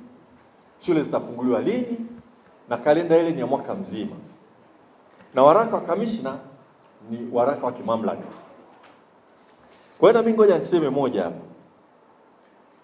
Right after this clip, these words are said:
Kuna wakati shule zinaongeza muda wa kukaa shuleni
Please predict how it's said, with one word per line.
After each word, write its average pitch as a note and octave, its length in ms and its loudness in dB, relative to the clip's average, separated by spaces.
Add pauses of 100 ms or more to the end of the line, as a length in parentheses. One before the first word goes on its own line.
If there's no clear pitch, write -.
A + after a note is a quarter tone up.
(1500)
Kuna D#3 200 2
wakati G#3 540 -2
shule C#3 500 -6 (800)
zinaongeza D3 800 0
muda E3+ 240 -2
wa C#3+ 60 2
kukaa D#3 260 -6
shuleni B2+ 640 -6